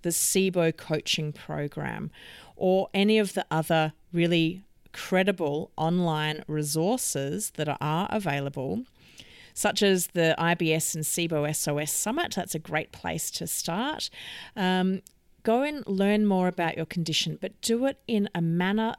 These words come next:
that suits you today. So if you can only take in information in fifteen-minute segments, don't feel that you've got to sit down for an hour and listen to everything.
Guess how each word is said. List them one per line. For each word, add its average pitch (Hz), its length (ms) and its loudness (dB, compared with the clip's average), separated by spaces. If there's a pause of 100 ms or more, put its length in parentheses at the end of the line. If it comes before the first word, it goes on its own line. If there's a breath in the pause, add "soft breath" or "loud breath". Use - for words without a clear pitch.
that - 200 -6
suits - 540 -2
you 165 280 0
today. 147 560 -4 (1000 loud breath)
So 226 200 2
if 226 220 0
you 262 120 0
can 311 260 -6
only 226 320 4
take 190 420 -2
in 190 80 2
information 170 720 0
in 151 120 0
fifteen-minute 160 800 -2
segments, 156 640 -4
don't 226 260 -4
feel 233 200 0
that 214 140 -4
you've 180 140 -4
got 175 120 -2
to 165 40 -4
sit - 240 -2
down 160 220 0
for - 160 -4
an 156 180 -6
hour 156 420 -2
and 160 200 -2
listen 160 300 -4
to - 180 -8
everything. 151 640 -8